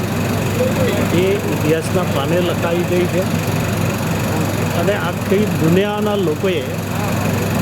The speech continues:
એની નોંધ લીધી છે કે ભારત પાસે હવે કોઈ કમી નથી, ભારતની શક્તિને પહોંચવું એ કોઈ નાની સૂની વાત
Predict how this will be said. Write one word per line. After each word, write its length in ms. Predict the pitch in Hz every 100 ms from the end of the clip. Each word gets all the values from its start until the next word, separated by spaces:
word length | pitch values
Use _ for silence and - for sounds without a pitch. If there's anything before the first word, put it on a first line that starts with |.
| - - -
એની 140 | 175 208
નોંધ 320 | 165 175 165
લીધી 240 | 156 131
છે 600 | - - - - - -
કે 60 | 165
ભારત 380 | 135 135 156 190 -
પાસે 300 | 170 196 185
હવે 140 | 185
કોઈ 200 | 180 175
કમી 300 | - - 170
નથી, 320 | 175 175 190
ભારતની 500 | 196 123 139 160 -
શક્તિને 480 | 175 160 143 175 170
પહોંચવું 540 | 170 - - - 180 196 - - - - - - -
એ 40 | 170
કોઈ 120 | 190 180
નાની 260 | 151 160
સૂની 260 | - 170 175
વાત 240 | 151 160